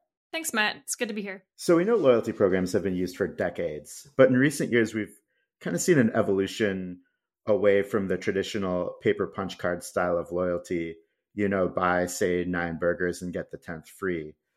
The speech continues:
Speaker 2: That's largely being phased out for programs that offer more personalized relo-, rewards, uh, specific, you know, tailoring for certain customers. But, you know,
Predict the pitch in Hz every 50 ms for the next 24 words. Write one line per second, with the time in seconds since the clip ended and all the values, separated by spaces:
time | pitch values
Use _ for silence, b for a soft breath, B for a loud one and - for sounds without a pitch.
0 | _ _ _ _ _ _ - 135 139 - - 151 185 185 - - 151 147 110 95
1 | - - 110 98 95 87 - 90 87 90 95 - - - - 104 92 90 - -
2 | 95 85 92 92 90 87 85 - 92 82 80 80 82 - 98 90 87 85 80 -
3 | - 101 90 - - 98 90 90 90 92 87 85 - 92 87 90 90 87 90 90
4 | - - 110 101 98 104 101 98 92 92 92 90 - - _ _ _ _ _ _
5 | _ _ _ _ _ _ _ _ _ 95 90 87 - - - 135 127 - 151 135
6 | - 131 113 104 - - - _ 110 107 95 95 90 87 - - 117 104 101 101
7 | 101 98 95 87 90 - - 90 85 - - 113 95 95 92 - - 92 90 -
8 | - 113 110 107 107 104 101 104 - - _ - 113 104 104 101 - - - _
9 | _ _ _ _ _ _ _ _ _ _ _ - 156 156 135 -